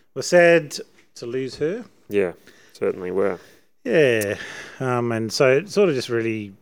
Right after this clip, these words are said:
Speaker 1: you know, as you reflect on these sorts of things, um, it, it's sort of a weird time for us as Christians. It's sort of that we know that they're in a, a beautiful place, heaven,
Speaker 2: Mm-hmm. Yeah.
Speaker 1: um, and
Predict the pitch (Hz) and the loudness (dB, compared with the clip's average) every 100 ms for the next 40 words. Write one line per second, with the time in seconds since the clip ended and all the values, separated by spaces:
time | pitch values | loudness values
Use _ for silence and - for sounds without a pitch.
0 | - 147 110 107 104 107 107 - 110 - | -20 -12 -8 -4 -4 -4 -8 -6 -8 -6
1 | 107 107 101 110 95 101 - 110 104 98 | -10 -8 -10 -10 -12 -14 -12 -10 -10 -12
2 | - - 107 107 104 101 - 123 110 _ | -14 -12 -10 -10 -10 -14 -18 -20 -20 _
3 | 143 143 120 110 147 131 107 95 107 - | -12 -8 -8 -4 -2 0 -2 -6 -20 -20
4 | _ _ 110 107 117 107 - 107 107 107 | _ _ -8 -2 -2 -4 -6 -6 -6 -8
5 | - _ _ _ _ - 110 107 - - | -14 _ _ _ _ -8 -4 -4 -6 -12
6 | - _ _ _ _ _ _ _ 113 - | -18 _ _ _ _ _ _ _ -6 -6
7 | - 107 113 104 107 - 107 98 104 104 | -8 -10 -8 -8 -8 -6 -4 -2 -4 -6
8 | - _ _ _ _ _ _ - 107 107 | -12 _ _ _ _ _ _ -16 -8 -6
9 | 107 107 104 113 107 107 104 101 95 92 | -4 -2 -2 -2 -2 -2 -4 -10 -14 -14
10 | - - 123 95 110 120 - 101 113 120 | -18 -16 -14 -8 -4 -4 -4 -6 -4 -4
11 | - - 110 113 117 113 - - _ _ | -6 -10 -8 -6 -6 -8 -14 -20 _ _
12 | _ _ _ _ _ 98 - 101 98 98 | _ _ _ _ _ -12 -8 -6 -6 -8
13 | 98 98 107 101 98 95 | -10 -10 -8 -8 -8 -10